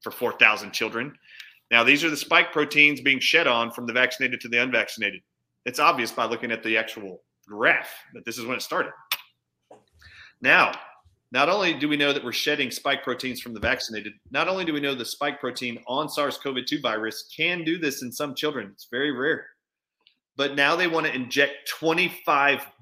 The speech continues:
billion spike proteins, which is what's in the Pfizer and Moderna shot, suggested into all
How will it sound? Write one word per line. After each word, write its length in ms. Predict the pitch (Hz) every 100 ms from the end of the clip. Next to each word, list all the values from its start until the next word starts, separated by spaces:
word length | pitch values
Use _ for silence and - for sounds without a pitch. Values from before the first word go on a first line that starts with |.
| _
billion 480 | 180 185 170 113 101
spike 460 | - - 143 143 -
proteins, 600 | 120 110 123 110 113 113
which 140 | 107
is 140 | 110 117
what's 220 | 127 127
in 60 | 113
the 100 | -
Pfizer 320 | 139 139 123 117
and 100 | 107
Moderna 300 | 127 143 -
shot, 320 | 113 104 - -
suggested 760 | - - 131 123 117 - 117 - _ -
into 220 | 131 143
all 220 | 127 120